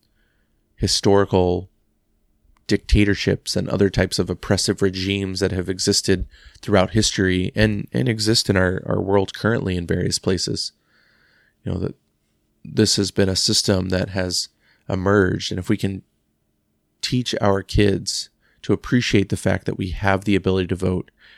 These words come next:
and we have this democratic American political system, then maybe there's gonna be some hope of a path forward for our nation as they grow up, and they're gonna eventually write their own chapter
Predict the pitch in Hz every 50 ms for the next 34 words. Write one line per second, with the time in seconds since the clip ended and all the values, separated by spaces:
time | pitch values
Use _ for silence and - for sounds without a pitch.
0 | _ - - 92 92 82 85 101 92 92 90 - 98 - - - 107 95 92 87
1 | - - 98 95 92 92 90 _ - - _ _ _ - - 98 95 92 90 90
2 | - 92 92 - 98 95 92 92 - 92 - - - 101 - - - 95 90 87
3 | 90 _ _ - - - _ _ _ _ _ _ _ _ _ - 98 95 95 92
4 | 95 104 104 113 107 101 98 98 98 - _ _ _ - - 104 104 98 - -
5 | 104 101 95 - 101 98 - - 101 95 90 95 101 110 - 101 92 95 90 -
6 | - 95 92 - - - - 101 98 95 92 92 92 - - 95 98 95 90 90
7 | 92 87 - 95 92 90 87 - - 90 95 98 - - 92 92 101 104 110 -
8 | _ - _ _ _ - - - - _ - 98 92 92 95 98 92 104 95 90
9 | 92 98 87 92 90 87 - 90 90 87 85 92 87 90 - - _ _ _ _
10 | _ _ _ _ _ _ - 104 95 95 92 92 95 104 107 - - 90 - -
11 | - - 85 85 82